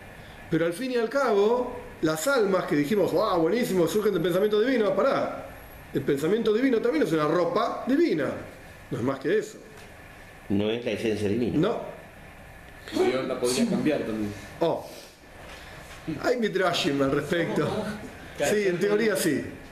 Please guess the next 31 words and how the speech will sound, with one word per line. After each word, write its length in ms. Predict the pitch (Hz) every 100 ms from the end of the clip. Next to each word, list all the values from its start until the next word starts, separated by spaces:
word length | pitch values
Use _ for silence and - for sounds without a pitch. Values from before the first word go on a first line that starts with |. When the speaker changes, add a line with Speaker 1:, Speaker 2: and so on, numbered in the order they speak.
| -
Speaker 3:
Así 200 | 123 160
como 200 | 147 139
nosotros 260 | 135 151 147
podemos 260 | 143 139 139
cambiar, 380 | 131 143 139 127
no 100 | 131
voy 120 | 143
a 40 |
pensar 180 | - 170 -
Speaker 1:
Haz 80 |
Speaker 3:
más 180 | 160 139
en 60 | 139
Speaker 1:
Shalom. 100 | -
Speaker 3:
esto. 140 | - - 120 - - - - - - - -
Voy 100 | 123
a 40 |
pensar 280 | 123 123 131
en 100 | 131
otra 240 | 143 131 131
cosa 260 | 156 131
mejor, 400 | 120 113 139 135
este. 800 | 131 104 110 107 - 101 - -
Speaker 1:
Eso 160 | 190 208
sería 400 | 170 175 185 165
como 200 | 156 151
cambiar 360 | 151 160 196
al 120 | 190 160
pueblo 260 | 190 175
judío 280 | 160 185 185
por 100 | 160
otro. 360 | 151 - 117 107